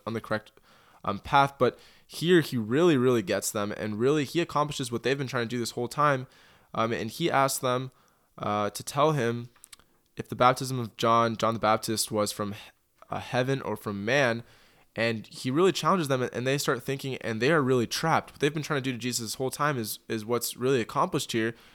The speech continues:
and they don't even know what to say, and they can't answer because they know that either way, um, Jesus is gonna be able to correct their actions and, and call them out for their, for the hardness of their heart. And, you know, then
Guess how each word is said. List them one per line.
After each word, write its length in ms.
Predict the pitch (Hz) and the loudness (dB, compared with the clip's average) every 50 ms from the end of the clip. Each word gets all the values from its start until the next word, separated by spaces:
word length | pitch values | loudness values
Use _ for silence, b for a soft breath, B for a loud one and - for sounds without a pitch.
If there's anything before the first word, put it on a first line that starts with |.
| B B B | B B B
and 380 | - 110 117 120 113 104 - - _ _ - | -4 -2 -2 -2 -6 -8 -12 -18 _ _ -6
they 160 | 117 120 135 | 0 2 4
don't 140 | 147 165 165 | 4 4 2
even 120 | 156 143 | 2 2
know 80 | 139 139 | 2 2
what 80 | 135 127 | 2 0
to 60 | 123 | 0
say, 280 | - 156 156 156 147 | 2 4 4 4 2
and 380 | - - 123 127 123 120 110 98 _ _ | 2 -2 -4 -4 -4 -6 -8 -10 _ _
they 160 | 113 117 127 131 | 0 0 0 0
can't 320 | - - 160 151 135 - - | 0 0 0 0 0 0 -2
answer 280 | 131 143 143 - 151 | -2 -2 0 0 -2
because 240 | 131 127 123 131 117 | -2 0 -2 0 0
they 60 | 123 | 2
know 140 | 123 127 127 | 2 2 2
that 140 | 120 - - | 0 0 -2
either 200 | 123 131 135 127 | -2 0 0 2
way, 400 | 117 117 117 120 117 113 117 117 B B B B B B B - | 2 4 4 4 4 2 0 -2 B B B B B B B -2
um, 440 | - 104 107 107 104 104 107 95 _ _ _ _ | 0 0 2 2 0 -2 -6 -8 _ _ _ _
Jesus 240 | - 131 131 127 127 | -4 -4 -4 -2 -4
is 140 | 123 117 117 | -6 -4 -4
gonna 180 | 123 117 113 | -4 -4 -2
be 100 | 95 110 | -2 -2
able 140 | 110 110 113 | -2 -2 -2
to 120 | - - 107 | -6 -8 -10
correct 380 | - - 110 107 107 113 - | -8 -4 0 0 0 0 0
their 100 | - 110 | -2 0
actions 400 | 82 90 98 104 - - 113 110 | 0 0 0 0 -4 -8 -10 -8
and, 140 | 107 98 - - | -8 -10 -8 -10
and 100 | 104 104 | -10 -10
call 200 | - - 117 117 | -4 -2 -2 0
them 100 | 110 110 | 0 0
out 140 | 110 110 | -2 -2
for 100 | - 113 | -2 -6
their, 160 | 104 98 90 - - _ _ - - | -6 -6 -6 -8 -12 _ _ -20 -8
for 160 | - 107 104 | -4 -4 -4
the 340 | 101 - - - - - 104 | -4 -6 -14 -20 -8 -8 -6
hardness 320 | - 110 107 110 113 - 117 | -2 -2 -2 -2 -2 -6 -4
of 60 | 101 | -2
their 120 | 95 90 | -4 -4
heart. 380 | 90 - 92 104 139 156 - B B B B B B B B B B | -2 0 2 2 2 0 -2 B B B B B B B B B B
And, 380 | - - 117 117 120 113 107 - _ _ | -4 -2 0 0 0 -2 -6 -10 _ _
you 120 | - 110 110 | -8 -4 -2
know, 120 | 117 117 | -2 0
then 360 | 110 120 123 127 127 110 76 | 0 -2 -2 -2 -6 -12 -14